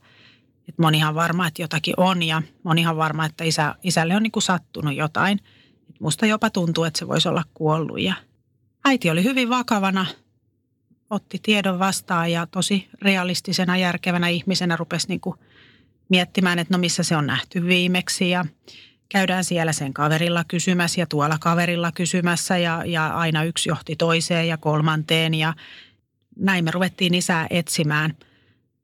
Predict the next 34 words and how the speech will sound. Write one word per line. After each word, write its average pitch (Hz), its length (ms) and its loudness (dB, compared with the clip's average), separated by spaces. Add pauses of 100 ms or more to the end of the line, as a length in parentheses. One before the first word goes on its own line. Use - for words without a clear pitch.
(360)
Vasta 202 280 2
sitten 233 360 2
niin 208 140 0
kuin 190 500 0 (140)
useampi 220 480 0
päivä 160 380 0 (400)
eteenpäin, 160 680 0
niin 160 180 0
mä 165 100 0
oon 160 100 0
kysynyt 160 420 -2
mun 156 160 0
äidiltä, 156 520 -2
että 156 220 -10
mitenkä 160 440 0
äiti 160 280 0
ei 160 80 4
koskaan 160 500 0
niin 160 100 -6
kuin - 180 -20
kyseenalaistanut 147 1000 0
sitä - 320 -6 (500)
hätää 160 480 0
tai 160 280 0
tuskaa, - 600 -2 (240)
että 165 320 -2 (640)
tytär 175 320 2
soittaa, 156 460 -2
että 147 140 -4
nyt 160 180 -2
on 151 120 2
käynyt 151 380 0
näin 156 460 0 (920)
ja 165 220 2